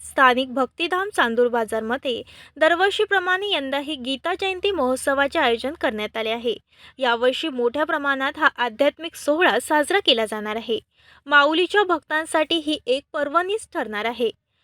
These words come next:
भक्तिधामाच्या या गीता जयंती सोहळ्याला सतरा डिसेंबरपासून प्रारंभ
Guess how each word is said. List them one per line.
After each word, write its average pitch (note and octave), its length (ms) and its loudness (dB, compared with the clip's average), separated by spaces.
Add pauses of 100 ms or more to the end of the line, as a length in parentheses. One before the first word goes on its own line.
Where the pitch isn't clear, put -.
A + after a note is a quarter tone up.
(180)
भक्तिधामाच्या C4 840 -2
या C#4+ 160 2
गीता B3+ 400 -4
जयंती E4 420 -2
सोहळ्याला A3 600 0
सतरा C#4 380 -2
डिसेंबरपासून D#4 840 -2
प्रारंभ A3 420 0